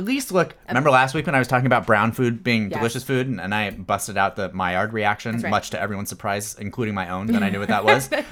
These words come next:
Speaker 1: There's, there's Maillard reaction on this
Speaker 2: Right,
Speaker 1: piece
Speaker 2: on
Speaker 1: of
Speaker 2: this, yeah,
Speaker 1: meat.
Speaker 2: yes.
Speaker 1: <laughs> It was
Speaker 2: Yeah.
Speaker 1: appropriately seared.
Speaker 2: It was ap-,
Speaker 1: Now,
Speaker 2: appropriately
Speaker 1: we can't
Speaker 2: seared.
Speaker 1: see the inside, so I think you're
Speaker 2: But
Speaker 1: probably
Speaker 2: we know in our hearts what the inside was.
Speaker 1: Right. It probably,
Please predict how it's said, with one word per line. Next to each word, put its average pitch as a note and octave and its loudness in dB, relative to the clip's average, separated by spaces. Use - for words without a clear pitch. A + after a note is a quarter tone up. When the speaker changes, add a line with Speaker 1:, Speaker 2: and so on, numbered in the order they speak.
Speaker 1:
There's, D#3+ 2
there's F3 4
Maillard F3 6
reaction B2 4
on G#2 4
this B3+ 4
Speaker 2:
Right, F3 0
Speaker 1:
piece C3 4
Speaker 2:
on B3 6
Speaker 1:
of A3+ 4
Speaker 2:
this, A3 0
yeah, G3 2
Speaker 1:
meat. G2 -2
Speaker 2:
yes. - -2
Speaker 1:
<laughs> - -20
It D#3+ 0
was D#3+ 4
Speaker 2:
Yeah. - 4
Speaker 1:
appropriately F#3+ 4
seared. F#2 0
Speaker 2:
It - -20
was G#2 -6
ap-, B2 -2
Speaker 1:
Now, C#3 2
Speaker 2:
appropriately F#3 2
Speaker 1:
we - -4
can't G#3+ 4
Speaker 2:
seared. - -
Speaker 1:
see G3+ 2
the C#3 4
inside, A2 2
so D3 4
I C3+ 4
think E3+ -2
you're C#3+ 0
Speaker 2:
But - -4
Speaker 1:
probably D3 2
Speaker 2:
we - 2
know C4 4
in A#3+ 2
our F#3 0
hearts D#3+ -4
what E3 -8
the D3+ -14
inside C#3 -10
was. D3 -6
Speaker 1:
Right. A2 2
It C#3+ -2
probably, C#3 2